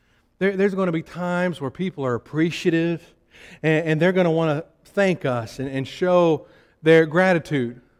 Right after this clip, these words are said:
for us meeting some need, even if it's a small need. Please, please, church, make sure that in those moments, all the glory goes to God.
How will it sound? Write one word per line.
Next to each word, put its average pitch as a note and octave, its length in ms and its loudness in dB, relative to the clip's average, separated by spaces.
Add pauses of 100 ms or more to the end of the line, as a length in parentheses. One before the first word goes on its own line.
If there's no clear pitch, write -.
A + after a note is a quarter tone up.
(140)
for D3+ 540 2
us D#3+ 240 2
meeting D#3+ 260 -2
some D3 320 -2
need, B2 220 -4
even A3 160 -6
if - 80 -10
it's - 120 -20
a D#3+ 60 -12
small C3+ 380 -8
need. A#2 320 -10 (1000)
Please, - 580 -8 (2250)
please, E3 640 -4 (480)
church, B2 560 -10 (200)
make B2+ 180 -14
sure A#2+ 440 -6 (880)
that C#3 120 -2
in C#3+ 100 2
those D3+ 240 -4
moments, C3 640 -6 (1400)
all C3+ 240 -2
the D3+ 80 -6
glory B2 380 -8
goes A2 260 -14
to - 80 -20
God. G2 160 -20